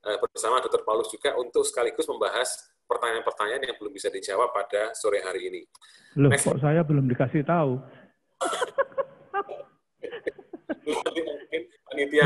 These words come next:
Speaker 2: Memang
Speaker 1: nih,
Speaker 2: hidup ini tidak sempurna.
Speaker 1: Tidak
Speaker 2: Sabar,
Speaker 1: sempurna,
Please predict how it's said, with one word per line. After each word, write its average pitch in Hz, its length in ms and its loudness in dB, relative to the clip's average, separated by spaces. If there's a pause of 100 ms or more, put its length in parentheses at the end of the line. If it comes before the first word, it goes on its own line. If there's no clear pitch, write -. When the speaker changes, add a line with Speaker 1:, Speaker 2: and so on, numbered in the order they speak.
Speaker 2:
Memang 165 240 6
Speaker 1:
nih, 151 140 4
Speaker 2:
hidup 156 260 2
ini 160 160 2
tidak 143 480 -2
sempurna. 117 720 -2 (1120)
Speaker 1:
Tidak - 240 4
Speaker 2:
Sabar, - 60 4
Speaker 1:
sempurna, 160 340 8